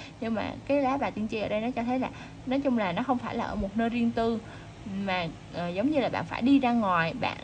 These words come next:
ờ, ờ, giao tiếp với người này người kia, bạn gặp gỡ người này người kia thì bạn mới tìm thấy được cái điều mà bạn mong cầu. Ví dụ như bạn đang đi tìm công việc mới, đúng không? Thì bạn đi đến một cái, ừm,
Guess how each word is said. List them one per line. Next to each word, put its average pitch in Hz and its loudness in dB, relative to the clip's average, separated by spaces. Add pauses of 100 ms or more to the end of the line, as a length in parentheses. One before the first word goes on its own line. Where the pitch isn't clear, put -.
ờ, 170 -2 (400)
ờ, 175 -4
giao 262 10
tiếp 349 4
với 359 2
người 233 6
này 185 0
người 170 0
kia, 220 -2
bạn 190 -4
gặp 170 -4
gỡ 175 2
người 220 4
này 180 -4
người 170 0
kia 214 -2
thì 196 -6
bạn - -6
mới 240 0
tìm 190 -2
thấy 233 0
được 208 0 (260)
cái 226 0
điều 202 4
mà 170 0
bạn - -4 (600)
mong 226 6
cầu. 165 4 (280)
Ví 294 6
dụ 330 6
như 220 2
bạn - -4
đang 208 -2
đi 220 -2
tìm 170 -2
công 202 -2
việc 175 -4
mới, 208 2
đúng 285 4
không? 240 6 (320)
Thì 180 0
bạn 170 -4
đi 233 0
đến 233 2
một 285 0
cái, 226 -2
ừm, 269 2